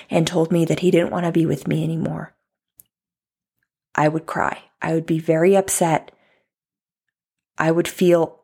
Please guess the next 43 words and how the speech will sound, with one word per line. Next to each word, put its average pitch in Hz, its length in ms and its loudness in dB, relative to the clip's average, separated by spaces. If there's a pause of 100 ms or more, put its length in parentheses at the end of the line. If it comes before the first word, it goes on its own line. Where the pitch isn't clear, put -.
all 160 180 0
the 160 120 -2
things 160 400 -6
that - 120 0
I 156 80 0
felt 220 520 -2
in 190 100 0
the 180 60 0
past - 460 -4
when 165 80 -2
I've 143 180 -2
been 156 120 -6
broken 156 320 -10
up - 180 -14
with. - 260 -12 (640)
But - 120 -2
I 160 180 4
also 185 320 4
know 185 160 6
that 170 140 2
I 151 80 4
would 156 180 0
handle 160 360 0
it - 140 0
very, 151 460 2
very 151 280 -2
differently - 600 -6 (420)
because - 280 -2
he 202 180 2
compliments 170 640 0
me. 156 120 -2
He 185 180 0
does 180 180 2
not 165 220 0
complete - 440 -6
me. - 200 -8 (840)
And 165 120 2
I 156 140 2
am 185 160 4
the 185 80 4
same 160 320 0
for 160 260 -6
him, - 340 -8